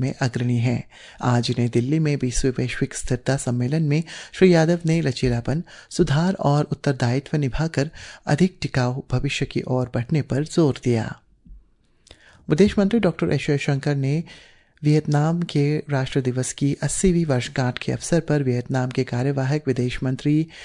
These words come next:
ले होई ट्रुंग को बधाई दी है। एक सोशल मीडिया पोस्ट में डॉक्टर जयशंकर ने कहा कि भारत और वियतनाम के बीच रणनीतिक साझेदारी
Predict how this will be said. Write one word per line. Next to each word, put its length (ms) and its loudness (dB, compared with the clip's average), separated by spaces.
ले 300 4
होई 280 2
ट्रुंग 300 0
को 160 -4
बधाई 340 -2
दी 180 -2
है। 320 -2
एक 120 -2
सोशल 320 0
मीडिया 240 -2
पोस्ट 380 -4
में 100 2
डॉक्टर 220 -6
जयशंकर 500 -2
ने 120 2
कहा 300 0
कि 100 4
भारत 380 2
और 100 2
वियतनाम 460 0
के 140 -2
बीच 360 -2
रणनीतिक 460 -2
साझेदारी 640 -2